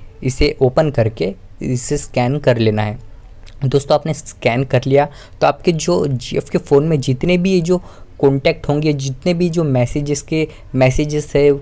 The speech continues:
किसके साथ मैसेज आते हैं, किसके मैसेज जाते हैं, कौन कौन से मैसेज आते हैं, सब कुछ जो मैसेज है आप लोगों को इस Chrome ब्राउज़र पर देखने को मिलेंगे दोस्तों हंड्रेड एंड वन परसेंट रियल ट्रिक के साथ। मान लीजिए दोस्तों अगर मेरे पास दो फ़ोन होते तो मैं आपको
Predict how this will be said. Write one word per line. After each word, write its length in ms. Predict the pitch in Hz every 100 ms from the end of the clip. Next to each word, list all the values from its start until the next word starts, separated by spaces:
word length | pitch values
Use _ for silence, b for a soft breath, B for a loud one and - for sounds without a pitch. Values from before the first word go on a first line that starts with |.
| -
किसके 240 | 127 -
साथ 260 | 139 135 135
मैसेज 400 | 127 127 131 131
आते 260 | 123 131
हैं, 100 | 127 131
किसके 280 | 127 -
मैसेज 380 | 131 123 - 127 120
जाते 280 | 120 120 131
हैं, 100 | 127
कौन 200 | 127 123
कौन 180 | 123 120
से 240 | 131 131 B B -
मैसेज 340 | 127 120 139 135
आते 220 | 127 139
हैं, 40 |
सब 280 | 139 143 -
कुछ 160 | - 175
जो 240 | 147 151
मैसेज 440 | 135 127 123 135 107
है 200 | 120 131
आप 260 | 113 117
लोगों 220 | 123 120 113
को 260 | - 135
इस 260 | 135 120 -
Chrome 280 | 127 120 117
ब्राउज़र 380 | 113 113 117 113 131
पर 80 | 120
देखने 420 | 113 113 117 113
को 220 | 117 143 B B B -
मिलेंगे 480 | 123 143 202 185 135
दोस्तों 340 | 113 - 110 120
हंड्रेड 340 | 120 123 117
एंड 220 | - 123 117
वन 120 | 123
परसेंट 420 | - - 147 147
रियल 220 | 147 147
ट्रिक 220 | 117 - -
के 100 | 113
साथ। 200 | 110 107 B B -
मान 140 | 139
लीजिए 260 | 170 185 185
दोस्तों 300 | 180 - 190
अगर 100 | 180
मेरे 160 | 170 165
पास 180 | 170 151
दो 320 | 127 113 151
फ़ोन 260 | - 160
होते 160 | 151 151
तो 120 | 151
मैं 140 | 151 143
आपको 380 | 139 - 170